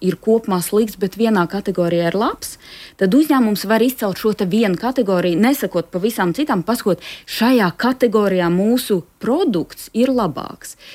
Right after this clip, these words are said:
Nu, tas ir arī tā, tad vi-, nu, principā vienmēr jāapstāsta, kad izskan šādi, um, saucieni, ka mēs esam veikuši analīzi, jāapstāsta, kurš par to ir maksājis. Jo, nu, kas maksā, tas nosaka, kādā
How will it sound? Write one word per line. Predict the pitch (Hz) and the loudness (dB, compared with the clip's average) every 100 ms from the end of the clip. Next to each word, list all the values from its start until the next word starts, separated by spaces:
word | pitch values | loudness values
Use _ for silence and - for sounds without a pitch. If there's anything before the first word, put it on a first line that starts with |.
| - | -2
Nu, | 254 | 0
tas | 262 302 285 | 2 2 4
ir | 269 | 2
arī | 277 226 | 4 2
tā, | 190 208 | 2 0
tad | 208 190 | 2 0
vi-, | 208 262 226 | 0 0 2
nu, | 254 | 0
principā | 262 254 285 294 214 | 0 0 0 0 -2
vienmēr | 196 269 233 180 | 2 2 2 0
jāapstāsta, | 190 233 202 - 165 165 | -2 0 -2 -4 -6 -6
kad | - 175 - | -6 -6 0
izskan | 247 254 208 165 | -2 -2 -2 -2
šādi, | 180 208 190 160 156 - - - _ 175 | 0 0 0 0 -6 -10 -20 -20 _ -2
um, | 170 156 160 - 78 - - | 0 0 0 0 -4 -6 -4
saucieni, | - 214 214 175 170 | 2 2 2 0 0
ka | |
mēs | 175 180 196 185 | 0 0 0 0
esam | 165 | 0
veikuši | 180 208 190 - 202 | 2 0 -2 -4 -2
analīzi, | 370 320 185 160 185 233 | 0 0 0 -2 -2 -2
jāapstāsta, | 220 190 180 220 | -2 -4 -4 -4
kurš | 214 | -4
par | 190 - | -4 -4
to | 196 | -2
ir | 196 | 0
maksājis. | 180 185 - - - - | 0 -2 -6 -8 -8 -8
Jo, | 190 175 | -4 -2
nu, | 170 | -2
kas | 185 196 | -2 -4
maksā, | 202 214 - 202 170 | 0 -2 0 -4 -2
tas | 185 202 | -4 -2
nosaka, | 196 - - 185 | -2 -2 -4 0
kādā | 175 160 | 2 2